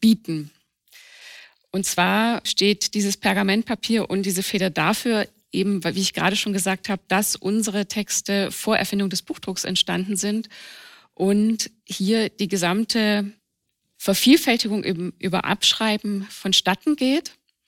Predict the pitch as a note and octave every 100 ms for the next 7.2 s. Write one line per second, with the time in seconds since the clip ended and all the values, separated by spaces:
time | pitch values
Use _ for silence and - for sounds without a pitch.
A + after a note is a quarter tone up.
0 | _ - G#3 G3+ G3+ - - G#3 - A3+
1 | - D#3+ G3 - E3+ D#3+ E3 D3+ D#3+ E3
2 | F3+ - _ F#3+ G3 G#3 - - G3+ B3
3 | A3+ - G3+ - D#3+ G#3+ A3 G3+ F3 F#3
4 | G3 G3 - - - E3 G#3+ G3 F#3+ F#3+
5 | F#3+ - F#3 - F3+ - - F#3+ C#4+ -
6 | B3 B3+ B3+ A#3+ - G3 F#3+ G#3 G3+ G3
7 | - -